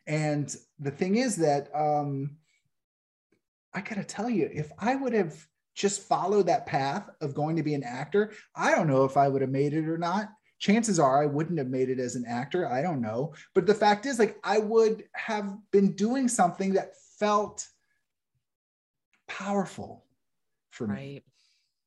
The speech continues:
Speaker 1: And I, I just think that there's such an opportunity for us to listen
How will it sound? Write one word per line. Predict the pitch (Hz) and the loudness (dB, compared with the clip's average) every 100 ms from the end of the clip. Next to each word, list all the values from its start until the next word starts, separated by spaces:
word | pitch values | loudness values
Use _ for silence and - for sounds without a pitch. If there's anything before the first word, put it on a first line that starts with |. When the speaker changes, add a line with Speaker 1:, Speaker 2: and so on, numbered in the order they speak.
| - | -4
Speaker 1:
And | 165 170 170 165 - - _ _ _ _ _ | 0 2 0 -2 -6 -20 _ _ _ _ _
I, | 185 185 190 | -6 -2 -2
I | |
just | 196 202 - | -2 -4 2
think | 233 220 | 2 2
that | 214 | 0
there's | 190 - | -2 -4
such | - 233 233 | -4 -2 -2
an | 202 | -2
opportunity | 175 175 170 170 190 180 165 147 | 0 0 -2 -4 -4 -2 -2 -4
for | 147 143 | -4 -6
us | - | -6
to | 147 | -8
listen | 120 127 160 196 202 - 214 226 220 | -8 -4 2 2 2 -4 -2 0 -2